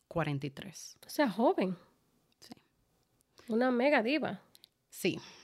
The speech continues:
Speaker 1: y lo era.
Speaker 2: Lo era.
Speaker 1: <laughs> Eh, esa no salía de la casa si no eran tacos, hasta para lavar la ropa. Eh, pero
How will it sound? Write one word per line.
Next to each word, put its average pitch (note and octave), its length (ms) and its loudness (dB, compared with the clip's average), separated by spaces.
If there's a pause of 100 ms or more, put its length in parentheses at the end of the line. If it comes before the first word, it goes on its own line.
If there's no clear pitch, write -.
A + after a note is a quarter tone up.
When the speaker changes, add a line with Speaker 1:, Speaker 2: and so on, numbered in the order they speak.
(320)
Speaker 1:
y A3 100 -2
lo G3+ 180 8
era. D#3 280 6 (400)
Speaker 2:
Lo A#3 200 2
era. G#3 500 4
Speaker 1:
<laughs> C4+ 60 2 (1000)
Eh, F3 640 4 (140)
esa G#3+ 500 6 (300)
no G#3 240 6
salía A3 400 6
de G3+ 100 6
la F#3+ 120 6
casa F3 340 4
si F3+ 180 2
no E3 100 6
eran E3+ 260 6
tacos, - 680 -2
hasta E3+ 280 2
para E3+ 180 6
lavar E3 320 6
la F#3+ 200 4
ropa. D3 460 0 (1080)
Eh, D#3+ 400 4
pero F3+ 640 8